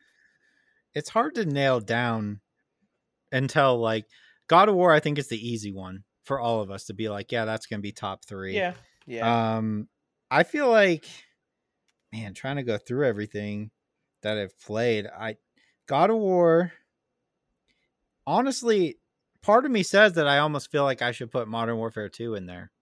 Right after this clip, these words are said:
Speaker 1: Just because of how much I enjoyed the single player and the multiplayer.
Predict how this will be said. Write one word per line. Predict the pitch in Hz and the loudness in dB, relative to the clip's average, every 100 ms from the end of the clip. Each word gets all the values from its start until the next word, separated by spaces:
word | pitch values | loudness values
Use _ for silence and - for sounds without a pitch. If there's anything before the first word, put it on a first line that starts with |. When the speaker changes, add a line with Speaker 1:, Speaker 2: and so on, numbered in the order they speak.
| _ _ _ _ _ _ _ _ _ _ | _ _ _ _ _ _ _ _ _ _
Speaker 1:
Just | 127 120 | -10 -6
because | 135 147 127 | -2 0 0
of | 113 | 0
how | 120 | -2
much | 123 123 131 | 0 0 0
I | 120 | -2
enjoyed | 113 113 117 | 0 -2 -2
the | 107 | -4
single | - 117 120 | -8 -6 -6
player | 117 120 117 113 | -4 -2 -2 -2
and | 104 117 | -4 -4
the | 110 | -4
multiplayer. | 101 107 98 92 90 85 85 | -6 -10 -12 -16 -14 -14 -14